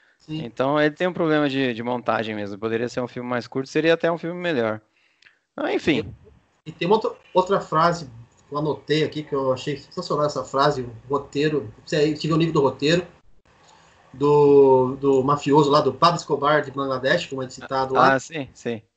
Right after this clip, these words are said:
Speaker 1: Ele fala pro menininho lá que deseja matar, "Não importa quão, quão fodão você seja, sempre tem alguém mais fodão." Puta, com essa,
Speaker 2: Sensa-,
Speaker 1: dá pra
Speaker 2: sensacional. É, acho que dá pra encerrar, dá pra encerrar.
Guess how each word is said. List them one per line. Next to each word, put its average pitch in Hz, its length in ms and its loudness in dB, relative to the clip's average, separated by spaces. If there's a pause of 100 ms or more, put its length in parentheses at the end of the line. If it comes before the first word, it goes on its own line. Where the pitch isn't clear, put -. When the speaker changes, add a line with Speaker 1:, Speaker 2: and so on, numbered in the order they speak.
Speaker 1:
Ele 151 120 -6 (160)
fala 165 220 4
pro 151 400 -2
menininho 151 460 -2
lá 156 100 0
que - 260 -16
deseja 147 380 -2
matar, 165 520 0 (800)
"Não 170 140 6
importa 196 460 4
quão, 190 400 0 (180)
quão 196 180 2
fodão 185 440 2
você 180 260 -4
seja, 139 380 -4
sempre 190 320 -4
tem - 160 -6
alguém 160 220 -4
mais 156 200 -4
fodão." 120 420 -2 (360)
Puta, - 300 -14
com 160 200 -2
essa, 175 600 0 (320)
Speaker 2:
Sensa-, 147 160 -8
Speaker 1:
dá 170 80 4
pra - 100 0
Speaker 2:
sensacional. 127 380 0 (500)
É, 151 140 4
acho 139 160 4
que 147 80 0
dá 160 100 6
pra 160 160 0
encerrar, 120 420 0
dá 110 140 -4
pra 135 80 -2
encerrar. 110 480 -6